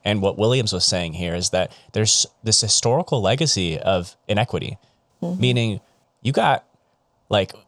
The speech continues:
Speaker 1: not you, but, like, the system, you know, the, our society, the United States of America, um, really the world, but, like, United States of America that we're focusing on, there's these disproportionately, like, you, like, communities of color, uh,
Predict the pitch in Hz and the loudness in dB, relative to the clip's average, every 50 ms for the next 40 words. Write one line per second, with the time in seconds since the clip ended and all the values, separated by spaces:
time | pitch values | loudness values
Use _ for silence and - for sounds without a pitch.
0 | _ _ - - 107 - - 104 117 107 82 95 - 110 98 - - _ _ - | _ _ -4 -2 -2 0 0 0 0 2 0 2 2 0 0 0 -6 _ _ -2
1 | 107 - - 175 190 - - - 120 104 101 98 90 - _ _ _ _ _ _ | 0 2 2 2 0 0 0 0 0 0 0 -2 -4 -8 _ _ _ _ _ _
2 | _ _ _ - 104 104 98 78 - - - 113 131 139 - 131 - - 123 143 | _ _ _ -4 -2 -2 -2 -2 -4 0 2 2 2 2 2 2 2 2 2 2
3 | 123 104 95 90 101 135 165 180 - - - 131 139 - - 120 110 95 92 98 | 2 2 2 2 2 2 2 2 0 0 0 0 0 0 0 0 0 0 2 2
4 | 110 127 127 - 95 82 78 73 71 - _ _ _ _ _ _ _ _ - 92 | 2 0 0 0 0 -2 -2 -2 -8 -12 _ _ _ _ _ _ _ _ -8 -6
5 | 85 82 82 82 - 127 123 110 92 87 85 98 117 131 131 101 92 90 - - | -4 -4 -4 -2 0 0 2 2 0 0 0 2 2 4 2 2 0 -2 -6 -2
6 | - 90 104 110 120 143 165 - 143 123 - 104 107 131 135 - 101 - - 92 | -2 -2 0 0 0 0 2 2 0 0 0 0 0 0 2 2 0 0 0 -4
7 | - - 127 156 - - 131 - 90 80 80 78 78 80 80 - 90 87 - - | 0 0 0 0 0 -2 -4 -2 -2 -2 -2 -2 -4 -6 -4 -4 -6 -6 -6 -8
8 | - _ - - 120 127 131 - - - - _ _ _ _ _ _ _ _ _ | -14 _ -6 -4 -2 0 0 0 0 -2 -4 _ _ _ _ _ _ _ _ _
9 | _ _ _ _ - 160 - - - 254 - - 123 175 208 - - 131 - - | _ _ _ _ 0 0 0 2 0 -2 0 2 2 2 2 2 0 0 0 0
10 | 104 95 92 92 90 90 - - 104 113 131 170 185 185 160 104 _ _ _ _ | 0 0 2 0 0 -2 -4 -4 0 0 2 2 2 0 0 -4 _ _ _ _
11 | _ _ _ _ _ _ _ _ - 113 98 - - - _ _ _ - - 123 | _ _ _ _ _ _ _ _ 0 0 0 0 -4 -14 _ _ _ -8 -4 -2
12 | 120 131 147 156 156 131 117 - - - 117 113 104 90 78 73 90 - _ _ | 0 0 2 2 0 0 0 -2 0 2 2 2 4 2 0 -2 -6 -10 _ _
13 | _ _ _ _ _ _ - - 92 92 90 87 85 | _ _ _ _ _ _ -10 -4 -2 -2 0 -2 -2